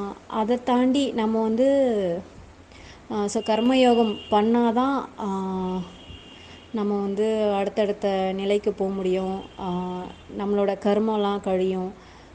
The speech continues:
அ, இந்த மாதிரி விஷயத்த நம்ம கொஞ்சம் இன்சிஸ்ட் பண்ணிட்டே இருக்கலாமாங்க மாஸ்டர்? அ, இல்ல, அப்படி பண்றனால அவங்க அதுல எதுவும் மாட்டிப்பாங்களா?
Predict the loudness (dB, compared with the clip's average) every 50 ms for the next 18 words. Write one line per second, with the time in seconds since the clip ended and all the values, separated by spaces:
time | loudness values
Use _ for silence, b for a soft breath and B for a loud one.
0 | B B -16 -12 -10 -8 -6 -6 -6 -8 -8 -8 -4 -2 0 0 0 0 0 2
1 | 2 0 0 0 0 0 -2 0 0 0 0 0 0 -2 -2 0 0 -2 -2 -4
2 | -4 -2 0 0 0 0 0 0 0 0 0 0 -2 -2 -4 -4 -4 -4 -6 -6
3 | -6 -2 -2 0 0 0 -2 0 -2 -2 -2 0 0 -2 -2 -4 -4 -4 -4 -4
4 | -4 -6 -6 -6 -6 -6 -8 -8 -8 -6 -6 -6 -6 -8 -12 -16 -20 -20 -20 -20
5 | -14 -10 -8 -6 -4 0 2 4 4 4 4 2 -2 -2 -2 -2 -2 0 0 0
6 | 2 2 0 0 0 -2 -2 -2 0 0 0 -2 -2 -2 -2 -4 -2 -2 -2 -2
7 | -2 -2 -2 -2 -4 -4 -4 -4 -4 -4 -2 -4 -4 -4 -4 -4